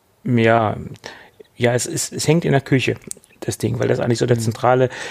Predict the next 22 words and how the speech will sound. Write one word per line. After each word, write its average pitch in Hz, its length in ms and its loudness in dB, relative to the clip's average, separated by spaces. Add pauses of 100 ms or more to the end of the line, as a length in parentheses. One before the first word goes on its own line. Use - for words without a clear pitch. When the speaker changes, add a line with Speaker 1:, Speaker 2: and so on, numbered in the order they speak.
(180)
Speaker 1:
Dreh- 117 200 4
und 131 140 2
Angelpunkt 113 580 0
ist. - 240 -14 (560)
Und 113 200 0 (100)
dort - 360 0
hängt 156 260 -2
eine 107 140 -2
Wandhalterung 151 720 0 (920)
und 120 180 0
hinter 233 320 2
der 185 160 4
Wandhalterung, 120 600 0
also 110 180 -6
die, 113 180 -2
die, 117 420 -6
die 107 200 -4
Wandhalterung 170 760 0
ist - 220 -8
genau 127 480 2 (100)
über 190 420 0
eine, 143 440 2